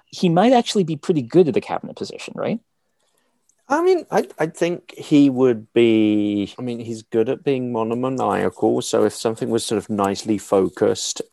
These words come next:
Speaker 2: he's got a big science background, likes the big technocratic solution to things.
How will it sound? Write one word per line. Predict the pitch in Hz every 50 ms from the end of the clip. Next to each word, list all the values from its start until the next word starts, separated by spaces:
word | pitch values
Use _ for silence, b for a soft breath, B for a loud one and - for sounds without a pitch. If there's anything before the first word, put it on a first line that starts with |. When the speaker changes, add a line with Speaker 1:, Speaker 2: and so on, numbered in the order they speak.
| _ _ _ -
Speaker 2:
he's | - - - 110 98 -
got | - 117 113 117 113 113 110
a | 98 - -
big | - 117 113 113 110 110 107 104 104
science | - - - 123 110 110 110 110 107 - -
background, | - 104 107 110 - 110 110 110 110 104 104
likes | 107 107 110 107 - -
the | - 113
big | 95 - 110 104 98 - _
technocratic | - - 107 95 - 110 107 - - - 101 98 101 104 101 98 - -
solution | - 110 101 101 104 101 - - - 104 92
to | - 113 101
things. | - - 113 107 107 107 107 101 90